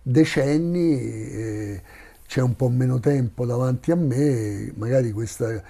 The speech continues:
questa esperienza spesso me la risparmio, ecco. Non subito, ma dopo i sette Oscar, sono andato a vedere il film che ha vinto gli Oscar come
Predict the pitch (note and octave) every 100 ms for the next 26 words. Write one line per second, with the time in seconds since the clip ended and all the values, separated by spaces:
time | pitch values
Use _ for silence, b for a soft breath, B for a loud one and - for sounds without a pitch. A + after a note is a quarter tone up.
0 | B B B - B2+ - B2+ - C3+ B2+
1 | C#3 C#3+ C3+ - B2 A2+ G#2+ G2+ - -
2 | B2 - G#2 G#2+ G#2+ G#2 - - G#2+ F2+
3 | F#2 F#2+ F#2+ - F#2 - - B2+ _ E3+
4 | F3 B3+ A#3+ D3 - D#3+ C#3 A#2+ A#2+ -
5 | D#3+ F#3+ B3 _ b b b b b B2+
6 | C#3 C3 F3 A3+ - C#3+ C3+ - G#3 G3
7 | _ E3+ D#3 C3+ A2+ - - - D3+ F#3+
8 | G#3+ _ b b b b _ - C#3 C3+
9 | C#3+ F3 D#3+ D3 B2 C3+ C#3+ D3+ C#3 A#2+
10 | A#2 - D3 C3+ A#2+ A2 F#2+ A2+ G2+ A#2+
11 | A#2+ A2 _ G2+ G2+ A2 B2 B2+ - _
12 | G2+ G2+ F#2+ G#2+ G#2+ G#2+ G2+ F#2+